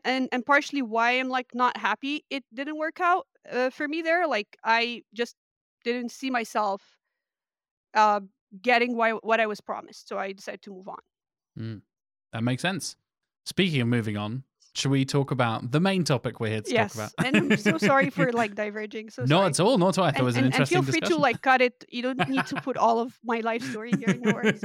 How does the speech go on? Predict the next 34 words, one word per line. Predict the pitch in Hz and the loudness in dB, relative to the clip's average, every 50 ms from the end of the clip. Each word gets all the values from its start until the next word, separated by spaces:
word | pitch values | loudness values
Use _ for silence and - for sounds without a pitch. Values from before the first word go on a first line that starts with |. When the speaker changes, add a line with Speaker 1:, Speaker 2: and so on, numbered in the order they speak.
| 220 - | -2 -2
Speaker 2:
<laughs> | - - | 0 0
Speaker 1:
Like, | 202 311 339 294 294 254 | 2 2 2 2 -2 0
just | 254 285 - - - | 0 0 0 2 2
the | 262 240 | 2 2
intro | 277 294 - 277 311 269 269 254 | 2 0 -4 -4 -4 -4 -4 -6
would | 254 240 | -10 -12
be | 226 247 | -12 -14
great, | 220 240 240 233 247 240 | -10 -8 -8 -6 -4 -4
and | 226 214 - | -6 -6 -2
yeah. | - 202 - - | -2 -2 0 2
Speaker 2:
<laughs> | 214 208 208 - 214 - - - 190 - - - 175 - - - - - 151 - | 0 0 2 2 -2 -2 0 -2 -4 -4 -2 -4 -6 -6 -6 -12 -14 -16 -10 -2
I'll, | - 135 143 139 - | 0 0 0 0 -2
I'll, | - 151 156 147 139 | -2 -2 0 0 -2
I'll | 139 135 | -2 0
definitely | 135 160 151 - - 143 143 | 0 0 0 0 0 -2 -2
keep | - 143 127 | -2 -4 -4
a | 127 | -4
bit. | 107 127 123 120 | -2 -2 0 0
I | 117 131 | 0 0
thought | - 165 151 | 0 2 4
that | 147 143 | 4 4
was | 135 131 123 | 4 4 2
interesting, | 120 104 - 110 104 - - 104 104 - _ _ | -2 -2 -4 -4 -6 -4 -8 -10 -12 -12 _ _
so | _ 104 104 104 - _ - - - - - - | _ -10 -10 -10 -12 _ -6 -6 -4 -4 -4 -4
we'll | 117 107 | -2 0
Speaker 1:
<sighs> | |
Speaker 2:
definitely | 131 127 - 135 120 | 0 0 0 -2 -2
keep | 127 120 - | -4 -6 -6
some | - 110 | -6 -6
in. | 107 104 104 - _ _ _ _ _ _ _ _ _ _ _ - - _ _ - | -6 -6 -8 -10 _ _ _ _ _ _ _ _ _ _ _ -20 -20 _ _ -2
But | 147 | 2
the | 151 | 4
main | 180 196 202 185 | 4 4 4 4
topic | 190 175 147 170 147 - - - - | 4 2 2 0 -2 -4 -8 -16 -20